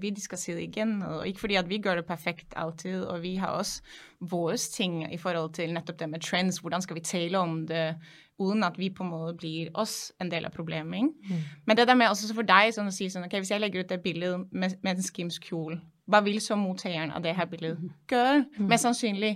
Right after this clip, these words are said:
Speaker 1: synes den kjolen er fin, og så måske søke,
Speaker 2: Mhm.
Speaker 1: eh, Skims, og så, du,
Speaker 2: Ja.
Speaker 1: eh,
Speaker 2: Og,
Speaker 1: kjøpe
Speaker 2: og
Speaker 1: den
Speaker 2: det,
Speaker 1: også.
Speaker 2: og det er rigtigt, og det kan jeg
Speaker 1: Og
Speaker 2: også
Speaker 1: hvordan
Speaker 2: godt
Speaker 1: kan
Speaker 2: se.
Speaker 1: jeg være med
Speaker 2: Ja.
Speaker 1: til, at det ikke blir det, de
Speaker 2: Ja.
Speaker 1: gør, men de gør noget andet? Altså, de
Speaker 2: Mhm.
Speaker 1: får en anden refleksion og en
Speaker 2: Ja.
Speaker 1: anden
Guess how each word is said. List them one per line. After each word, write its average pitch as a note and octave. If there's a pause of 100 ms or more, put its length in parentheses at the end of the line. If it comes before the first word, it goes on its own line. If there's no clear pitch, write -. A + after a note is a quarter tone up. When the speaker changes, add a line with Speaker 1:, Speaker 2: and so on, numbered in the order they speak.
(160)
Speaker 1:
synes G3
den F#3+
kjolen E3+
er F3+
fin, C4+
og G3+
så G#3+
måske F#3+
søke, E3 (300)
Speaker 2:
Mhm. F#3
Speaker 1:
eh, F3+
Skims, G#3+
og F#3
så, E3+ (160)
du, F#3 (380)
Speaker 2:
Ja. F3
Speaker 1:
eh, D#3+ (180)
Speaker 2:
Og, F3+
Speaker 1:
kjøpe A3+
Speaker 2:
og B3
Speaker 1:
den E3
Speaker 2:
det, -
Speaker 1:
også. B3+
Speaker 2:
og A3+
det B3
er A#3+
rigtigt, A3+
og -
det A3+
kan A3
jeg G#3+
Speaker 1:
Og G#3
Speaker 2:
også G#3+
Speaker 1:
hvordan A#3
Speaker 2:
godt A3+
Speaker 1:
kan A#3+
Speaker 2:
se. G#3+
Speaker 1:
jeg G3+
være G3
med F3+ (160)
Speaker 2:
Ja. G#3
Speaker 1:
til, F3+
at - (160)
det G#3
ikke A#3
blir A#3
det, G#3
de G3+
Speaker 2:
Ja. F#3+
Speaker 1:
gør, D#3+ (140)
men G3+
de G3+
gør F#3
noget G#3+
andet? A#3+
Altså, F#3
de E3+
Speaker 2:
Mhm. E3
Speaker 1:
får G#3+
en G3+
anden G#3
refleksion G#3
og A3+
en E3+
Speaker 2:
Ja. E3+
Speaker 1:
anden F3+